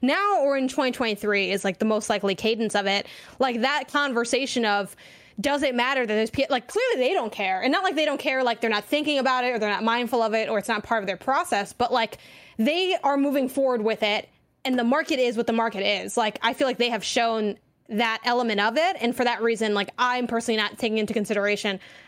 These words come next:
how widespread or not widespread P S five availability is because it does not seem relevant to, like, what their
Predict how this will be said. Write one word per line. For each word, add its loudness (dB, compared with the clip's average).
how 0
widespread 0
or -4
not 0
widespread 0
P -6
S -6
five 2
availability 2
is 2
because -2
it 2
does 2
not 0
seem 0
relevant 0
to, -2
like, 0
what 0
their 0